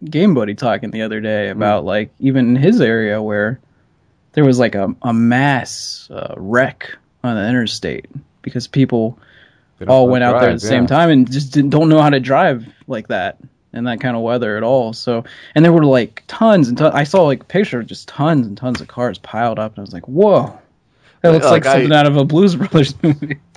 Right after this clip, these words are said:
Speaker 2: I, I get that, you know, it's, they don't get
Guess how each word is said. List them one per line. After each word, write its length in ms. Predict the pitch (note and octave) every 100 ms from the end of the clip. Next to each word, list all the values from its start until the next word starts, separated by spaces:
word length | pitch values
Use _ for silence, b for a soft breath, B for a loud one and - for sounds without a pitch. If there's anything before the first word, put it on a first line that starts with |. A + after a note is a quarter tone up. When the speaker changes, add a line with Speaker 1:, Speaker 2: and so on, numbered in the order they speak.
| -
Speaker 2:
I, 160 | D#3 E3
I 140 | F3
get 440 | E3 D3+ E3 - A2+
that, 300 | B2+ B2 -
you 80 | C3
know, 160 | B2+ A#2+
it's, 160 | A2 -
they 380 | A#2 A#2+ A#2 A#2
don't 260 | A#2 A#2+ A#2
get 280 | A#2 A2+ A2